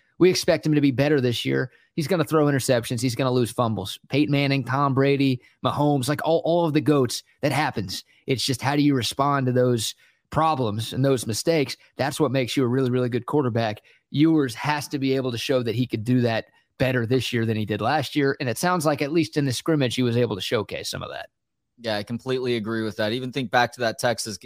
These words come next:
Speaker 2: uh, Texas O U game last year where he has that one interception where Sark was trying to blame it on the, uh, overhead camera at first. And it's like, no, it's just a weird ball that he decided to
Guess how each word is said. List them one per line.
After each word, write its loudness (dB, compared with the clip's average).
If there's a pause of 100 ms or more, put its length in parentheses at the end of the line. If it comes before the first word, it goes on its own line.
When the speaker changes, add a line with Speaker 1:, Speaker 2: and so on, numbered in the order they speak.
Speaker 2:
uh, -2
Texas -4
O 0
U -2
game -4
last -2
year -4
where -4
he -2
has -2
that -2
one -2
interception -2
where -6
Sark 0
was -8
trying -2
to -4
blame -4
it -2
on 0
the, -2
uh, -2
overhead 0
camera -2
at -8
first. -6
And -8
it's -8
like, -2
no, 2
it's -2
just -4
a 2
weird -2
ball 8
that 0
he -2
decided -2
to -2